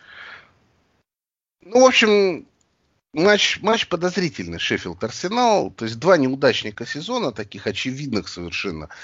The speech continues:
По уровню провала примерно одинаковых. Вы, кстати, знаете, да, что, э, в последних тринадцати матчах, своих, своих матчах А П Л Эмери, вы помните, что это за период был, да, когда Арсенал просто валился?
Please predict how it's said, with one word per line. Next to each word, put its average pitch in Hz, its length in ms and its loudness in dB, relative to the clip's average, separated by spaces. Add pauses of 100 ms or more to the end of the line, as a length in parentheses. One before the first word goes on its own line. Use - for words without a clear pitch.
(140)
По 127 80 4
уровню 135 400 2
провала 107 720 2
примерно 127 500 -2
одинаковых. 135 520 -6
Вы, 123 80 -10
кстати, 120 300 -8
знаете, - 360 -10
да, 117 160 -8
что, 90 300 -12 (680)
э, 92 80 -14
в 92 720 -2
последних 120 480 -2
тринадцати 117 640 -2
матчах, - 480 -6
своих, 117 480 0
своих 92 440 -6 (520)
матчах - 420 -6
А 95 60 -6
П 104 180 0
Л 85 240 -2
Эмери, 220 420 -2 (460)
вы 110 140 -8
помните, 110 300 -4
что - 180 -10
это 82 140 -14
за 82 100 -12
период 80 300 -12
был, 78 160 -14
да, 175 140 -10
когда 156 220 -4
Арсенал 90 280 -2
просто - 300 -6
валился? 80 480 -6